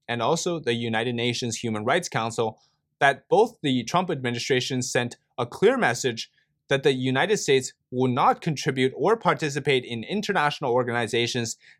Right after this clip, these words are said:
that have sacrificed their stated goal to cater to teams such as the C C P and its allies. Now, these organizations serve as the front for the C C P to exert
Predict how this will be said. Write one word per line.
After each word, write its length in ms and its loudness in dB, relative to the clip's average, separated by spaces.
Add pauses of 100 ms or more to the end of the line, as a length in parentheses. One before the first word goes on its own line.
that 80 4
have 120 4
sacrificed 680 2
their 160 2
stated 440 0
goal 360 2 (140)
to 60 -4
cater 320 0
to 140 -6
teams 400 -2
such 180 0
as 220 0
the 120 -2
C 220 -2
C 160 -6
P 280 -2
and 160 -4
its 220 -6
allies. 580 0 (480)
Now, 80 2
these 240 0
organizations 920 0 (200)
serve 300 2
as 180 4
the 100 -2
front 320 0
for 180 -4
the 100 2
C 180 -2
C 140 -6
P 180 -6
to 140 -2
exert 420 0